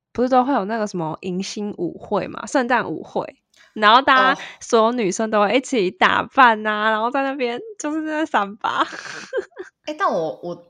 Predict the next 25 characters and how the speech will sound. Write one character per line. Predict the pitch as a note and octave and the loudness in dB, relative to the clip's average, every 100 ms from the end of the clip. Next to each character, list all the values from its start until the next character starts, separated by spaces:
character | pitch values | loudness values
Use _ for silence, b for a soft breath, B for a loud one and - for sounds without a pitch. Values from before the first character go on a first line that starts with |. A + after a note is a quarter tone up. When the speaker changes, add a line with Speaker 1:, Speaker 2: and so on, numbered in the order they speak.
| _ - | _ -8
Speaker 2:
倒 | A#3 A3 | -6 -6
是， | C#4+ A3 - | -8 -12 -10
我 | F#3 | -8
倒 | D#4 D4+ | -4 -4
是 | C4+ | -4
没 | |
有 | G#3+ | -4
舞 | D3+ C#3 D#3 | -6 -8 -10
会 | E3 G#2 C2 G#2+ | -6 -6 -8 -10
欸， | |
我 | A2 G3+ | -10 -8
那 | D#4 E4+ | -8 -4
时 | |
候 | D#4+ | -4
只 | A#3 | -2
有 | F#3 E3 | -4 -4
那 | G3+ | -6
个 | F3 | -6
迎 | - E3 | -8 -12
新 | F3 F3+ F3 | -12 -12 -12
宿 | - - D#3+ - | -12 -12 -12 -12
营， | - - b b b _ | -18 -20 b b b _
但 | G4+ D#4 A3+ - _ | -4 -4 -4 -12 _
就 | - F4+ | -10 -8
是 | D4+ D#4+ C#4+ A#3+ F#3+ - - | -8 -8 -6 -6 -8 -12 -20